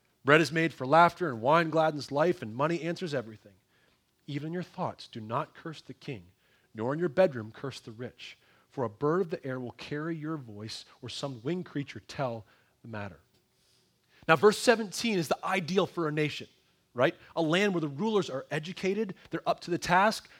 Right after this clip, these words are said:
they're wise, and they know that enjoyment has its rightful place behind taking care of the country, of its people. But verse sixteen, eighteen, and nineteen tell us about what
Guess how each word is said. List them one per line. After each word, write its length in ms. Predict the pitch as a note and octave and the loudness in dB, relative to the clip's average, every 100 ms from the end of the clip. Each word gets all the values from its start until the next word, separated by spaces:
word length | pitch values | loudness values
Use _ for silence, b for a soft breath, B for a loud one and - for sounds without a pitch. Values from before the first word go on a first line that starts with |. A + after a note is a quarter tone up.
| - | -6
they're 100 | D3 | -6
wise, 560 | A2+ B2+ C#3+ F#3 A3 D#3+ | -2 2 4 4 2 0
and 100 | C#3+ | -4
they 80 | |
know 440 | C3 C3 D3+ E3 G3 | -4 -4 -2 0 0
that 120 | E3 | -2
enjoyment 540 | C3+ A#2 C#3 E3 F#3+ | -6 -8 -4 -2 -2
has 240 | - F3+ G#3 | 0 2 2
its 100 | - | 2
rightful 300 | A3 - A#3+ | 0 2 -6
place 600 | - A#3 D#3 F3+ - - b b b | 2 4 4 0 -8 -12 b b b
behind 600 | - D3 - G#3 G3+ C#3 | -8 -8 -4 0 0 0
taking 360 | C3+ D#3 D3+ C3+ | -4 -6 -6 -8
care 500 | - - F#3 A#2 C3+ b b b | -10 -4 -4 -4 -8 b b b
of 120 | B2+ | -16
the 40 | |
country, 440 | C3+ - G3+ - - - | -10 -10 -10 -12 -14 -8
of 100 | F3 | -8
its 140 | - | -10
people. 420 | - B3+ - - _ _ _ _ _ _ _ _ _ | -8 -8 -8 -14 _ _ _ _ _ _ _ _ _
But 140 | - G#2+ | -12 0
verse 180 | F#3 | 0
sixteen, 720 | - - G3+ - - D3 B2 B2+ - | 0 -4 -4 -6 -8 -6 -6 -10 -2
eighteen, 500 | F3+ - - E3 D3 | -2 -2 -8 -6 -6
and 220 | B2+ A2+ | -10 -6
nineteen 640 | C3+ F#3 G3 - A2 G2+ G#2 B B - | 0 0 0 -10 -12 -12 -14 B B 0
tell 180 | F3+ | 4
us 140 | F#3 - | 4 2
about 240 | D3+ D3 | 4 4
what 100 | D3 | 2